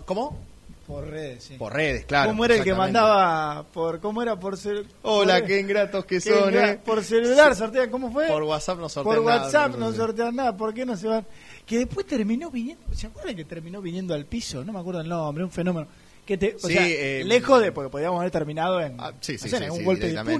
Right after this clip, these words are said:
Speaker 2: puño, por ejemplo, cuando vuelve la gente. No, el tipo terminó revirtiendo su postura, ¿eh? de, de insultar así, eh, per-, pidió
Speaker 1: Doce treinta, dice el, el ceo.
Speaker 2: Ah,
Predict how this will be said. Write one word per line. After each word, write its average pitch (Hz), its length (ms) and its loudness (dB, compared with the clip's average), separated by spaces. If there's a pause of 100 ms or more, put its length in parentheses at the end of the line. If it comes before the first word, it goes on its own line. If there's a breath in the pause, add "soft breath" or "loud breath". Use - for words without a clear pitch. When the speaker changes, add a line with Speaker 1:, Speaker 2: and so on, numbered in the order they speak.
Speaker 2:
puño, 175 80 0
por 165 120 2
ejemplo, 220 280 4
cuando 170 160 2
vuelve 190 140 4
la 175 80 2
gente. 240 440 0 (260 loud breath)
No, 233 240 2
el 214 180 -2
tipo 233 460 2
terminó 170 460 -4
revirtiendo 180 640 2
su 135 220 -12
postura, 160 640 -2 (480 soft breath)
¿eh? 180 260 -6
de, 131 160 -10
de 120 200 -14
insultar 139 640 -4
así, 208 340 -6 (140)
eh, 151 140 -20
per-, 156 240 -10
pidió 180 340 0
Speaker 1:
Doce 226 260 8
treinta, 175 360 2
dice 135 220 -4
el, 127 60 -6
el 120 420 -6
ceo. 110 320 -6
Speaker 2:
Ah, - 120 -16